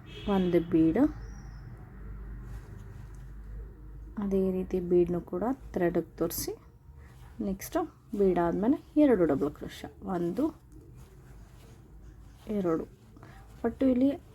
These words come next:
ಇದೇ ರೀತಿ ಐದು ಬೀಡ್ಗಳು ಬರಬೇಕು. ಫ್ರೆಂಡ್ಸ್, ಇಲ್ಲಿ ಐದು ಬೀಡ್ಗಳು ಫಿಲ್ ಮಾಡ್ಕೊಂಡಾಗಿದೆ. ಇದಾದಮೇಲೆ ಇದು ಕೂಡ ಸ್-,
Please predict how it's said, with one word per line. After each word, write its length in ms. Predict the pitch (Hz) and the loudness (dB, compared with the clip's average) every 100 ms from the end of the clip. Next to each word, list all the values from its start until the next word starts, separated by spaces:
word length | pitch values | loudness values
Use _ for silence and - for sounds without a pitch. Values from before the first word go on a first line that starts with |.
| - | -4
ಇದೇ 140 | 208 214 208 | 2 4 6
ರೀತಿ 200 | 190 269 240 - | 4 2 2 4
ಐದು 260 | 190 202 202 185 | 6 6 4 6
ಬೀಡ್ಗಳು 440 | 185 175 175 175 170 | 4 4 2 2 4
ಬರಬೇಕು. 480 | 165 165 170 - 269 339 - - - - - - - - - - - - - - - - - - - - - - - - - - | 2 0 -2 2 2 2 -4 -20 -20 -20 -20 -20 -20 -20 -18 -18 -20 -18 -16 -16 -16 -18 -18 -20 -20 -20 -20 -20 -20 -20 -20 -8
ಫ್ರೆಂಡ್ಸ್, 260 | 196 - 190 | -6 -4 0
ಇಲ್ಲಿ 160 | 233 302 - - - 202 196 | 2 0 -4 -20 -10 -2 0
ಐದು 160 | 202 202 | 2 2
ಬೀಡ್ಗಳು 360 | 202 202 196 196 - | 2 2 2 2 2
ಫಿಲ್ 180 | 190 185 | 2 2
ಮಾಡ್ಕೊಂಡಾಗಿದೆ. 680 | 180 - 185 180 185 180 233 294 214 | 0 -2 -2 0 -2 0 2 2 0
ಇದಾದಮೇಲೆ 580 | 190 185 190 190 190 294 - - | -2 0 2 2 2 2 0 -4
ಇದು 100 | 180 - | -6 -2
ಕೂಡ 100 | 240 294 - - - - | -2 -2 -8 -18 -18 -18
ಸ್-, 60 | - | -18